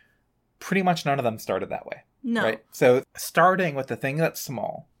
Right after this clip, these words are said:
Speaker 1: and growing it on an ad ne-, as needed basis is okay.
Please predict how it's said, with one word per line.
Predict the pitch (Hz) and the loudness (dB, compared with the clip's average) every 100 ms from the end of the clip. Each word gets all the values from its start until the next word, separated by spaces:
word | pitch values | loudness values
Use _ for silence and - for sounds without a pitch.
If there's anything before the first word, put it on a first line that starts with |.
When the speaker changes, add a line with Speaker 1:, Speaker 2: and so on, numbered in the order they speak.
| _ | _
Speaker 1:
and | - 131 127 113 | -6 -4 -6 -2
growing | 135 156 190 170 | 4 4 4 -2
it | 104 - - | -4 -8 -6
on | 120 | -4
an | 120 117 - | -4 -8 -4
ad | 131 147 | 2 4
ne-, | 156 151 - | 4 -2 -2
as | - 139 151 | 0 0 0
needed | 156 147 | 0 0
basis | 123 139 - - - _ _ _ - | 0 -4 -6 -14 -18 _ _ _ 0
is | 165 165 - | 0 0 -4
okay. | 139 143 - - | -2 -4 -10 -14